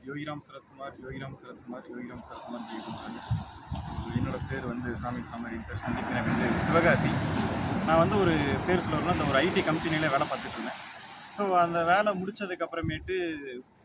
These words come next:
இந்த காணிமடம் கன்னியாகுமரியில வந்து இங்க பகவானோட முதல் ஆலயம் அவர் உயிரோடு இருக்கும்போது எழுப்பப்பட்டது அப்படின்ற விஷயத்த கேள்விப்பட்டோம். முத கேள்விப்படும் போது ரொம்பவே ஆச்சரியமா இருந்தது. நம்ம இத்தனை நாள் திருவண்ணாமலை மட்டும்தான் அப்படி நினைச்சுக்கிட்டு இருந்தோம். முதல் ஆலயம் எப்படி இங்க இருக்கு அப்படின்னு சொல்லி,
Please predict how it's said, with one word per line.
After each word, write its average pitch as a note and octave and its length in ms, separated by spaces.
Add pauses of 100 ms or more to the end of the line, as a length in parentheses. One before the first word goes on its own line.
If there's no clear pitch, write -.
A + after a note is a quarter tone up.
(160)
இந்த D3 280
காணிமடம் D#3 520
கன்னியாகுமரியில C#3+ 640
வந்து C3+ 260
இங்க C#3 160
பகவானோட B2+ 460
முதல் C#3+ 260
ஆலயம் C3+ 240
அவர் B2+ 120
உயிரோடு C3 260
இருக்கும்போது B2+ 420
எழுப்பப்பட்டது A#2+ 500
அப்படின்ற A2+ 260
விஷயத்த A#2+ 340
கேள்விப்பட்டோம். A#2+ 600 (580)
முத A#3 160
கேள்விப்படும் A3 560
போது F3+ 220
ரொம்பவே F3+ 340
ஆச்சரியமா D#3+ 440
இருந்தது. D3 240
நம்ம E3 160
இத்தனை G3 240
நாள் G#3+ 100
திருவண்ணாமலை A#3+ 500
மட்டும்தான் F#3+ 320
அப்படி D#3+ 180
நினைச்சுக்கிட்டு D3+ 320
இருந்தோம். C#3 260
முதல் F3+ 160
ஆலயம் F#3 240
எப்படி E3+ 300
இங்க D#3 120
இருக்கு D3+ 300
அப்படின்னு D3 360
சொல்லி, C#3 280